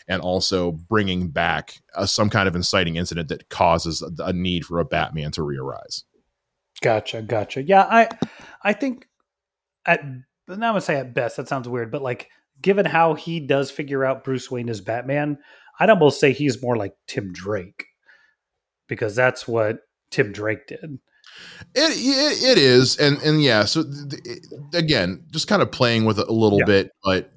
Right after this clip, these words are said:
Speaker 1: you know, ultimately for what I wanna do here, yeah, I, I don't, I, again, I know I'm cheating a little bit by pulling some inspiration from,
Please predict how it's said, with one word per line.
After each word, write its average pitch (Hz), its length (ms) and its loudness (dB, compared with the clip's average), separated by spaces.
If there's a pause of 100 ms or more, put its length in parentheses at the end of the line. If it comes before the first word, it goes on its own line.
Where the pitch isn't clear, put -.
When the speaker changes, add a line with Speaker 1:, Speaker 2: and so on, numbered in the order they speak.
(360)
Speaker 1:
you 101 120 -6
know, 95 220 -2
ultimately 117 380 2
for 104 200 0
what 101 160 4
I 95 60 4
wanna 92 240 0
do 82 240 -6
here, 85 440 -4 (420)
yeah, 92 220 0
I, 107 320 2
I - 20 2
don't, 120 220 2
I, 123 240 0
again, 120 400 2
I 131 120 2
know 131 180 4
I'm 113 120 2
cheating 113 320 0
a 107 60 2
little 110 220 4
bit 98 240 2
by 98 140 0
pulling 107 380 -2
some 101 120 -4
inspiration 98 640 0
from, 95 520 2